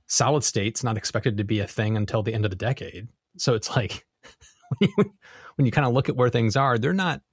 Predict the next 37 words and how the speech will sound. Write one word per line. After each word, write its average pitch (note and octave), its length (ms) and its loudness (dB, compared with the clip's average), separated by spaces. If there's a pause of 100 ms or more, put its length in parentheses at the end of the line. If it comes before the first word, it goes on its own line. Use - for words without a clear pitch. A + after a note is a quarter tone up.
(200)
falling A2 380 0
that F#2 180 -4
far F2+ 180 -6
behind. - 420 -12 (240)
And A2 180 2
it's A2 160 -4
not A#2 160 -2
like G2+ 160 -2
they're G#2+ 120 0
gonna F#2+ 320 -2 (580)
just - 160 -2 (180)
become G#2+ 380 0
a, F#2+ 300 -2
a - 120 -14 (140)
also A2+ 260 0
ran F#2 440 -2
because F#2+ 440 -8
some - 220 0
other G2 140 -4
technology F#2+ 480 -8
beat G2 200 -12
them. D#2+ 180 -16
I F#2 100 -14
keep - 220 -8 (120)
coming A#2+ 180 2
back G2+ 200 0
to G2+ 60 -2
the F#2+ 220 -4 (140)
topic F#2+ 340 -4
of E2+ 300 -10 (800)
the G#2 80 0
right G#2+ 180 2
tool A2+ 240 0
for - 120 -10
the G2 80 -8
right F2+ 140 -8
job. - 280 -12